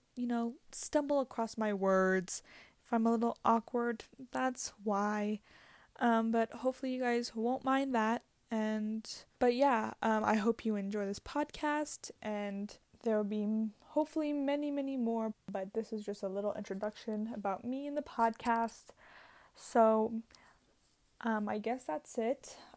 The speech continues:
Um, I'll talk to you guys next time on my next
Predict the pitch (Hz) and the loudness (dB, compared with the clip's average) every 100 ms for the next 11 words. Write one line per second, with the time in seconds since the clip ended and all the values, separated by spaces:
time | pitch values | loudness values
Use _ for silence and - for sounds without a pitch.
0 | - 220 214 208 - - 208 196 180 202 | -10 -6 -6 -8 -10 -6 -2 -2 -4 -6
1 | _ - - 196 226 - 285 294 302 311 | _ -18 -2 -2 0 2 6 6 4 0
2 | 311 - 247 226 226 226 202 202 190 180 | 0 0 4 4 4 2 0 -2 -2 -2
3 | 185 254 - - - - | 0 0 -2 -10 -10 -12